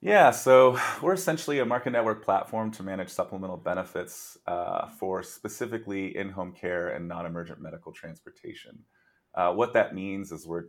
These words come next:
essentially trying to make it really easy for seniors, um, and Medicaid beneficiaries to access, you know, transportation to their doctor's appointments or get the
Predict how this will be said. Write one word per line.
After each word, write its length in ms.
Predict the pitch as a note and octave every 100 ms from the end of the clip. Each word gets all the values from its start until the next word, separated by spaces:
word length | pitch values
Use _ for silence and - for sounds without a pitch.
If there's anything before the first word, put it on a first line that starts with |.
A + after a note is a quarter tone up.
| -
essentially 400 | - F#2+ F#2+ F2
trying 300 | - F2 E2
to 60 |
make 240 | E2 E2 F2+
it 120 | -
really 220 | G2+ G#2
easy 400 | D2+ F2+ E2+ E2+
for 160 | E2+ E2
seniors, 680 | - F2+ F2 E2 D#2 - _ _ _ _ _
um, 240 | F2 E2
and 100 | D#2+
Medicaid 380 | E2 E2 E2+ D#2+
beneficiaries 680 | D#2+ E2 D#2+ - D#2+ D2+ -
to 180 | - D#2+
access, 680 | D#2+ - D#2+ D2 - - _ _ _ _
you 80 | D#2
know, 80 | D#2
transportation 560 | - G2 - F#2+ F2+
to 80 | D#2+
their 120 | D2+
doctor's 400 | D#2 A#2 A#2+ A2
appointments 600 | A2+ A2 G#2 G#2 G2+ G#2
or 140 | D#2+ D#2
get 240 | F2 E2
the 180 | E2